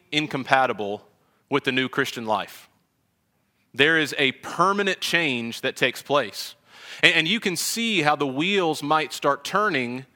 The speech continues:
if you are the reader here and you're getting to the end of chapter five.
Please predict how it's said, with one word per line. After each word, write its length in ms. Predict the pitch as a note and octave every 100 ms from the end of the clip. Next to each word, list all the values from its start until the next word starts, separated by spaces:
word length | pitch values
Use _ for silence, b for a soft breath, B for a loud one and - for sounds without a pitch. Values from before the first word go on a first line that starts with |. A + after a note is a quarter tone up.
| B B -
if 160 | C#3+
you 200 | C3+ F#3+
are 60 | F#3
the 120 | D3
reader 360 | C3+ F3 A3 D#3+
here 300 | - C3+ C3+
and 140 | C3+
you're 100 | C#3
getting 320 | B2+ D#3 F3
to 100 | -
the 180 | D3+ C#3
end 260 | D#3+ F3 F3
of 80 | C#3+
chapter 320 | - D3+ C#3+
five. 500 | - D#3 C3+ D#2+ -